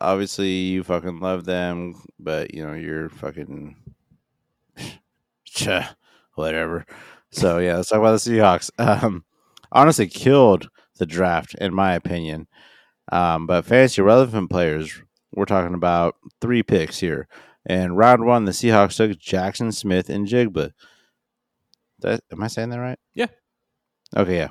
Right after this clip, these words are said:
Speaker 1: Wide receiver out of Ohio State. We love this guy. The absolute number one wide receiver in our opinions.
Speaker 2: Eh,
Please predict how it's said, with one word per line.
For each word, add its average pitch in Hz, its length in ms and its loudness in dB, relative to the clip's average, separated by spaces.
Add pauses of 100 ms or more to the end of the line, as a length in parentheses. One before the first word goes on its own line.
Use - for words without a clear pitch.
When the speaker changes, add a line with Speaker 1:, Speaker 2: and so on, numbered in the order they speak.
Speaker 1:
Wide 113 120 0
receiver 139 300 2
out 101 140 6
of 101 80 6
Ohio 98 260 4
State. 80 340 -4 (380)
We 131 260 0
love 113 240 4
this 95 220 0
guy. 90 500 2 (880)
The 92 340 -2
absolute 101 840 4 (960)
number 104 440 0
one 104 300 2
wide 92 180 2
receiver 87 560 -2
in 85 520 -4
our 107 260 6
opinions. 90 800 -2 (720)
Speaker 2:
Eh, - 80 -14